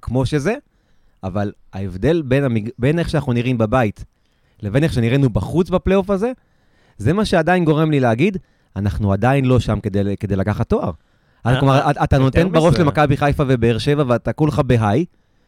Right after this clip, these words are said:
Speaker 1: אבל אתה חוטף רביעייה מכל אחת מהן
Speaker 2: יפה.
Speaker 1: בבית שלהם, אז זה,
Speaker 2: יפה.
Speaker 1: אז, אז איפה אתה נמצא באמת?
Speaker 2: עזוב, אפילו את הראשון, זה עוד בסדר, איכשהו, עזוב שזה בסדר, זה מגעיל, כן? כתבת רביעייה בטרנר, אבל פה, הכסף היה על השולחן, וזה נגמר ארבע אפס.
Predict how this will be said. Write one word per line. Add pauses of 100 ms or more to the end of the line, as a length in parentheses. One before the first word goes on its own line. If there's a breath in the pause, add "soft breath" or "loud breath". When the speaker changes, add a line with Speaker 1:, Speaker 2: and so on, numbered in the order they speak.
(200)
Speaker 1:
אבל
אתה
חוטף
רביעייה
מכל
אחת
מהן
Speaker 2:
יפה.
Speaker 1:
בבית
שלהם,
אז
זה,
Speaker 2:
יפה. (420 soft breath)
Speaker 1:
אז,
אז
איפה
אתה
נמצא
באמת?
Speaker 2:
עזוב,
אפילו
את
הראשון, (480)
זה
עוד
בסדר, (100)
איכשהו,
עזוב
שזה
בסדר,
זה
מגעיל,
כן? (100)
כתבת
רביעייה
בטרנר,
אבל
פה, (140)
הכסף
היה
על
השולחן, (220)
וזה
נגמר
ארבע
אפס.